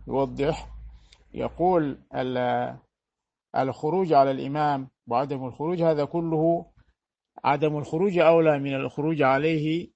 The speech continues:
قال: "هذا في من بويع بالإمامة على أساس إسلامي". أولًا بويع بالإمامة أنه كان صالحا ومسلما وخلاص، لكنه، آه، فيه جور وظلم، هذا الناس يصبرون عليه لأنه بويع أساسا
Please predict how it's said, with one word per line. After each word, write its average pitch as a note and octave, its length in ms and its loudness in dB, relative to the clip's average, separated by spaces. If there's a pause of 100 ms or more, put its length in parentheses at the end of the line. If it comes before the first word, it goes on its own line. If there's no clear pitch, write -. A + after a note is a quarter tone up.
قال: G3 200 2
"هذا F3+ 420 4
في F3+ 160 -4
من D#3+ 220 0
بويع E3+ 320 4
بالإمامة D#3 640 -4
على C#3+ 320 2
أساس E3 300 0
إسلامي". A#2+ 500 -6
أولًا E3+ 300 2
بويع F3 640 2 (220)
بالإمامة D#3+ 760 -2 (380)
أنه C#3 220 -6
كان C3+ 260 -2
صالحا D#3+ 380 -4
ومسلما C3+ 600 -8 (1120)
وخلاص، C3+ 880 -2
لكنه، C#3 840 -8
آه، B2+ 460 -8 (120)
فيه C3+ 520 -10 (140)
جور C3 600 -6
وظلم، C#3+ 520 -6 (240)
هذا D3+ 580 -4
الناس D3 360 -10
يصبرون C#3+ 460 -6
عليه A#2 540 -8
لأنه B2 400 -8
بويع B2+ 460 -2
أساسا C#3+ 460 -8